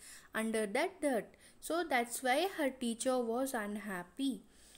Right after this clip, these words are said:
One day the teacher said, "Won't you wash your face before you come to school tomorrow morning? Please do that just for me." Then after observing or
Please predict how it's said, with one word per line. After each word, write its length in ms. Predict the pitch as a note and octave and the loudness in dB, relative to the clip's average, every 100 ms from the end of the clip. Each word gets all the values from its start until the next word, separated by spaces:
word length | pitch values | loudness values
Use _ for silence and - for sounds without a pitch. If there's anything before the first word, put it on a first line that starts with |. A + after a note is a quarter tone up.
| - - | -20 -16
One 380 | G#3 B3 D#4+ F4 | 0 2 4 4
day 220 | C#4 D4 | 2 0
the 160 | D#4+ C#4 | 2 0
teacher 480 | C4+ A#3 A3+ C#4 C#4+ | 0 -2 0 2 2
said, 480 | - G#3+ A3+ - - - - - | 0 0 -2 -4 -10 -20 -20 -6
"Won't 300 | A3 C#4 D4 | 0 2 4
you 180 | F#4+ F#4+ | 6 4
wash 500 | A#3 G#3 G#3+ A#3 - | 4 0 0 -2 0
your 180 | D#4+ D4+ | 0 0
face 440 | D4+ B3 B3+ C4+ | -2 -4 -2 -4
before 500 | A#3+ A3 G#3+ - C4 | -4 -4 -4 -2 2
you 180 | C#4 C#4 | 2 2
come 380 | C4+ A3+ G3 G#3 | -2 -6 -6 -6
to 160 | B3+ D4+ D#4 - - - | -4 -6 -6 -20 -16 -6
school 500 | - - A#3+ C4 D#4 | -6 -4 -4 -4 -4
tomorrow 600 | D4+ A#3+ G#3 G3+ G3+ A3+ C#4+ | -4 -2 -2 -2 0 2 2
morning? 640 | B3 F#3 F#3 F#3 F3 E3 - - - | 2 -2 -6 -8 -8 -10 -16 -20 -12
Please 340 | C#4+ D#4+ F4 - | -6 -2 -2 -2
do 240 | B3+ A#3 | -6 -6
that 360 | G#3+ A3+ C4 - | -4 -4 -6 -4
just 320 | A#3+ B3 - | -2 0 0
for 320 | - - G3 | -4 -8 -8
me." 300 | F#3 F#3 F3 F3 - - - - - | -8 -8 -10 -12 -20 -20 -20 -20 -10
Then 300 | G#3 C4 G4+ - - - | -6 -4 -6 -10 -20 -14
after 480 | - G#3+ G#3+ - A#3+ G#3+ | -6 -4 -4 -2 -2 0
observing 720 | F#3+ F#3 G#3+ G#3 G#3+ G#3+ G#3+ | -2 -2 0 0 0 -2 -2
or 320 | G3 F#3+ G3 | -2 0 -2